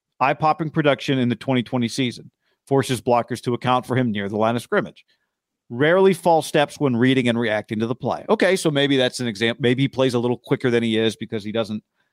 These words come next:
uh, take a false step. Flows to the football with good leverage. Shows ability to dip under O-line blocks.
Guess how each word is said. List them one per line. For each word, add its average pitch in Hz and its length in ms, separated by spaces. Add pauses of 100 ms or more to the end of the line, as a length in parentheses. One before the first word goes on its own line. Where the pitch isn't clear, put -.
(420)
uh, 107 340
take 127 200
a 120 40
false 117 300
step. 127 320 (540)
Flows 151 340
to - 60
the 151 80
football 143 400
with 117 160
good 135 160
leverage. 170 480 (180)
Shows 147 300
ability 139 500
to 131 100
dip 127 320
under 135 360
O-line 147 420
blocks. 90 480